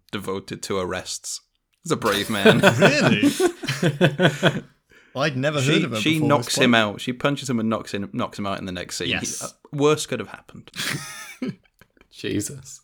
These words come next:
Speaker 2: Well, you're right. Yes, she, she knocks him out. Uh, and here we see Kangaroo Jack again, but in the hallucination of Charlie. And this time, Kangaroo Jack's dancing and rapping. I suppose this is one of the reshoots.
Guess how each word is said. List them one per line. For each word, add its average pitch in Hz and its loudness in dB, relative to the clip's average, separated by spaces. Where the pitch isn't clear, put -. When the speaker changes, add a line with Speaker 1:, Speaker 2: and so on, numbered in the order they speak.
Speaker 2:
Well, 151 -4
you're 165 -2
right. 131 0
Yes, 127 -2
she, 131 -6
she 131 -4
knocks 147 -4
him 131 -2
out. 113 -4
Uh, 104 -6
and 107 -12
here 180 -2
we 139 -4
see 127 0
Kangaroo 120 -2
Jack 117 -6
again, 120 -8
but 127 -10
in 123 -4
the 117 -4
hallucination 120 -6
of 117 -10
Charlie. 160 -8
And 131 -4
this 147 -4
time, 156 -8
Kangaroo 151 -2
Jack's 147 -8
dancing 151 -4
and 147 -6
rapping. 135 -8
I 131 -2
suppose 131 0
this 120 0
is 120 -2
one 127 0
of 113 -4
the 127 -4
reshoots. 123 -4